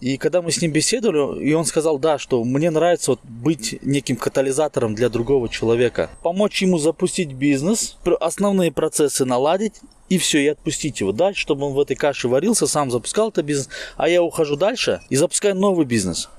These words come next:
И в этом он нашел свою фишку. Да, он сейчас проводит определенные курсы по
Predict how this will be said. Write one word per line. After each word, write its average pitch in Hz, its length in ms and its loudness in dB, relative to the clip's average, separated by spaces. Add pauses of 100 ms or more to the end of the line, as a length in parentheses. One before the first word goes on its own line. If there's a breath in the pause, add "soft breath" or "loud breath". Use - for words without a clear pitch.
И 165 100 2
в 147 80 0
этом 220 300 0
он 185 160 0
нашел 208 320 0
свою 175 260 2
фишку. 175 400 -2
Да, 190 140 2
он 156 100 0
сейчас 139 300 -2
проводит 143 420 2
определенные 123 500 0
курсы 233 580 0
по 143 420 4